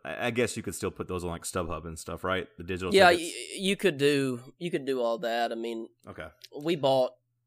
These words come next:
Speaker 2: you know, I mean, yeah, you can. Um,
Speaker 1: Yeah, I mean, I've bought digital tickets before,
Speaker 2: Yeah.
Speaker 1: obviously, so I guess that would just really hurt
Speaker 2: I
Speaker 1: the
Speaker 2: do think
Speaker 1: peoples
Speaker 2: it would hurt s-,
Speaker 1: outside.
Speaker 2: it would hurt scalpers outside on the street, you know.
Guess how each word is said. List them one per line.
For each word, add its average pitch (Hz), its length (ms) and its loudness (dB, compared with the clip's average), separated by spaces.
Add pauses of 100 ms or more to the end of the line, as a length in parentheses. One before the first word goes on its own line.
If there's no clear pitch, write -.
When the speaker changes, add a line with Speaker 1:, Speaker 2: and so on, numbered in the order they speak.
(300)
Speaker 2:
you 147 120 -2
know, 127 80 4
I - 20 0
mean, 123 160 0
yeah, 120 220 0
you 117 120 -4
can. 120 380 -8 (160)
Um, 120 340 0 (480)
Speaker 1:
Yeah, 98 160 -8
I 92 40 -6
mean, 95 80 -2
I've 98 140 -2
bought 85 220 -2
digital 80 220 -6
tickets 80 320 -10
before, - 240 -10
Speaker 2:
Yeah. 90 160 -2
Speaker 1:
obviously, 73 440 -10
so - 260 -14 (360)
I 113 60 -4
guess 117 200 0
that 107 120 2
would 95 100 -2
just 87 140 -6
really 92 220 0
hurt - 80 0
Speaker 2:
I 196 100 12
Speaker 1:
the 160 80 -2
Speaker 2:
do 247 180 8
think 220 220 8
Speaker 1:
peoples 160 160 8
Speaker 2:
it - 40 4
would 175 100 10
hurt 151 260 8
s-, - 60 2
Speaker 1:
outside. - 320 0
Speaker 2:
it 151 80 4
would 165 100 6
hurt 170 240 8
scalpers 143 560 6
outside 120 520 0
on 101 80 -6
the 90 40 -12
street, 117 480 -4
you 71 80 -14
know. 80 180 -12